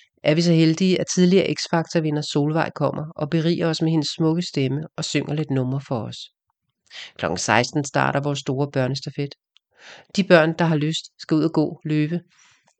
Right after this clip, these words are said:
fireogtyve minutter. Derefter får de overrakt en flot medalje og et diplom for deres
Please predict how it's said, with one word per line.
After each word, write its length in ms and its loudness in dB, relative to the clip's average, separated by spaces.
fireogtyve 440 2
minutter. 360 2
Derefter 280 4
får 140 2
de 100 4
overrakt 380 2
en 160 -4
flot 240 4
medalje 540 0
og 100 -4
et 120 -6
diplom 400 0
for 80 -2
deres 220 0